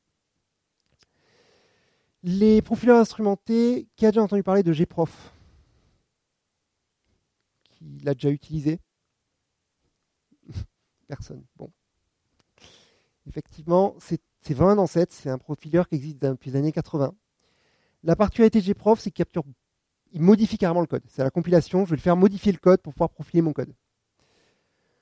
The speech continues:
Euh, l'avantage du profileur, bah, il capture absolument tout, ils ont une certaine granularité. Euh, par contre, les avantages, bah,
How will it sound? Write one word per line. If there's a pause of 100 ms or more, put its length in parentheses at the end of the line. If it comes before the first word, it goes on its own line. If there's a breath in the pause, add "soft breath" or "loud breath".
(360)
Euh,
l'avantage
du
profileur,
bah,
il
capture
absolument
tout,
ils
ont
une
certaine
granularité. (1300)
Euh,
par
contre, (800)
les
avantages,
bah,